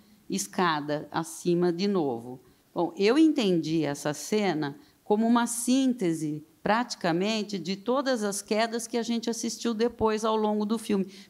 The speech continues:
Parece que ali já anuncia com o que nós vamos lidar, embora o título também fale, mas é que ali mostra a delicadeza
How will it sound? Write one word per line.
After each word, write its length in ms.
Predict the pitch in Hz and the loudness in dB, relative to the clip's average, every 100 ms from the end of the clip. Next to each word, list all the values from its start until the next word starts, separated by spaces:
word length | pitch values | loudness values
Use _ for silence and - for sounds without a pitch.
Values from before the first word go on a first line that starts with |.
| - | -4
Parece 420 | 220 277 330 330 | -2 2 0 0
que 100 | 269 | 2
ali 300 | 240 254 277 | 2 2 2
já 200 | 254 247 | 4 6
anuncia 600 | 247 240 233 - 269 269 | 6 6 4 2 2 2
com 180 | 269 240 | 0 0
o 40 | |
que 140 | 247 254 | 2 2
nós 260 | 247 233 | 2 2
vamos 300 | 226 233 226 | 2 2 2
lidar, 340 | 233 196 165 165 | 2 4 2 4
embora 480 | 214 202 208 220 | 4 4 4 4
o 80 | 233 | 2
título 640 | 233 - 240 240 208 180 175 - - _ - | 0 -2 -2 0 -2 -2 -4 -18 -20 _ 2
também 400 | 208 196 196 196 | 2 4 2 2
fale, 400 | 185 156 151 170 | 2 2 2 2
mas 240 | 190 202 | 0 0
é 80 | 208 | 0
que 140 | 220 | 2
ali 240 | 208 214 220 | 2 2 2
mostra 400 | 208 214 220 214 | 4 2 0 -4
a 40 | |
delicadeza 1160 | 190 254 262 254 247 202 190 208 185 170 160 | 0 0 0 -2 -2 0 4 4 4 0 -4